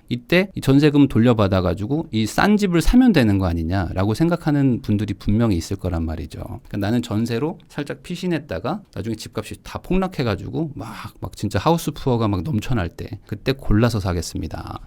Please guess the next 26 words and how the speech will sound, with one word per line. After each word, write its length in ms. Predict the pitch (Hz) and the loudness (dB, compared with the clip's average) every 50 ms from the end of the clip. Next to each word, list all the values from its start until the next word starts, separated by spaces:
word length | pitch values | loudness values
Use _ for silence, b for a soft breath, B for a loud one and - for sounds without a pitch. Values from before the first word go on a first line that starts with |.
| - | -8
그러면 580 | - - 165 160 139 127 139 139 110 87 73 - - - | 0 4 6 8 8 8 8 6 6 4 0 -4 -8 -4
정말 340 | - 117 127 147 156 139 - | 2 4 6 8 8 6 6
그런 260 | - - 123 131 123 | 4 4 4 6 6
일이 180 | 120 120 117 104 - 95 | 6 4 4 2 2 2
일어나면 720 | 95 110 113 110 90 87 82 80 80 85 87 82 80 78 - | 2 4 4 2 2 0 0 0 -2 -2 -2 -4 -4 -6 -6
좋잖아요. 720 | - - - - - 196 185 131 85 78 82 92 104 107 - - _ _ | -4 -4 -2 0 2 2 2 2 2 0 -4 -6 -6 -8 -8 -12 _ _
전세 320 | - - 113 107 104 131 120 | -4 0 0 2 2 2 0
산 220 | 123 123 117 110 | 0 0 -2 -2
분들 240 | 98 98 92 92 98 | -2 -2 -4 -4 -4
입장에서는 540 | 82 - - 95 92 87 80 92 92 90 85 - | -8 -8 -6 -6 -6 -4 -4 -4 -6 -6 -8 -10
가장 320 | - 101 113 123 117 120 | -10 -4 -2 -2 -2 -2
베스트 340 | - 104 101 98 - - - | -2 -4 -4 -4 -6 -10 -12
케이스겠죠. 640 | - - 113 117 - - - - - - - - 123 120 - - | -10 -8 -8 -8 -8 -8 -10 -10 -10 -10 -8 -8 -8 -6 -6 -4
내 120 | 90 98 | -4 -2
돈은 300 | 98 107 107 110 110 107 | -2 -2 -2 -2 -2 -2
지키면서 680 | - - - - - 107 92 85 80 85 98 147 180 180 - | -4 -8 -10 -6 -4 -4 -2 -2 -2 -4 -4 -4 -4 -6 -8
집값은 400 | - - - - 98 - - 90 | -14 -12 -8 -8 -8 -6 -6 -4
폭락했으니까. 960 | - - 139 143 135 139 - 101 - - 78 80 - - - - - 135 156 - | 0 0 0 0 0 -4 -4 -2 -2 -2 -2 -4 -8 -10 -10 -8 -8 -8 -6 -4
근데 280 | - 170 175 190 190 185 | -2 0 2 2 2 0
공급이 500 | 190 - 127 135 175 190 240 220 - 285 | 0 4 6 6 6 6 6 6 6 6
부족해지잖아요. 840 | 135 127 117 120 120 - 117 98 90 90 92 85 82 87 131 165 156 | 6 4 -2 -2 -2 0 -2 -2 0 0 0 0 0 0 0 -2 0
그러면 200 | - 127 139 135 | 0 0 0 0
전세난이 760 | - - 107 120 123 185 185 180 170 143 139 147 151 139 143 | 0 2 2 2 4 4 4 4 4 4 4 4 2 2 0
더 160 | - 117 - | -2 -4 -4
강력하게 640 | - - - 113 117 165 190 185 - - - - 92 | -4 -2 2 4 4 4 4 2 2 0 2 2 2
옵니다. 360 | 82 80 80 78 - 85 92 | 0 0 -2 -4 -4 -6 -10